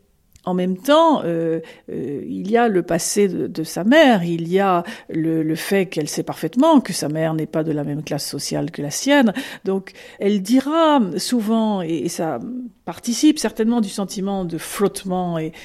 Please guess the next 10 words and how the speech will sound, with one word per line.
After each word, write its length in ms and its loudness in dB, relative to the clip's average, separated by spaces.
et 60 -2
de 100 2
difficulté 880 2
à, 240 2
à 200 -4
s'ancrer 600 4
dans 200 2
une 180 0
identité 560 -2
singulière, 680 2